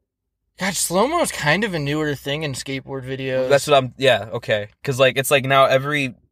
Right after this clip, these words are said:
Speaker 2: video that comes out nowadays, there's always the one part that's, like, like that. Which I, I like it. I'm not complaining. I just noticed, like, well, I guess let me get down to my question.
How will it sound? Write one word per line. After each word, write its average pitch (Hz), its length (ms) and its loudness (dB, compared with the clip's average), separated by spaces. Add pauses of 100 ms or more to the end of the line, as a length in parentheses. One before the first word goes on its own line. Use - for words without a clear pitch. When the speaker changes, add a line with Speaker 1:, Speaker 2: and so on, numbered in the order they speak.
(140)
Speaker 2:
video 131 380 0
that 113 80 -2
comes 117 180 -6
out 117 120 2
nowadays, 131 640 2 (720)
there's 123 140 -4
always 131 300 0
the 120 100 -2
one 120 260 2
part 120 360 2
that's, - 240 -8
like, 104 180 -2 (140)
like 101 240 -4
that. - 200 -18 (360)
Which 156 200 -4
I, 180 280 4
I 165 260 2
like 120 340 0
it. 101 60 -16
I'm 123 80 -8
not 147 140 2
complaining. 117 440 -6 (200)
I 147 80 2
just 135 160 -6
noticed, 139 320 2
like, 110 260 -4 (920)
well, 131 140 -4 (120)
I 113 60 -10
guess 113 240 -4
let 110 80 -10
me 113 60 -10
get 110 140 -14
down 110 160 -4
to 107 60 -10
my 95 100 -8
question. 101 520 -6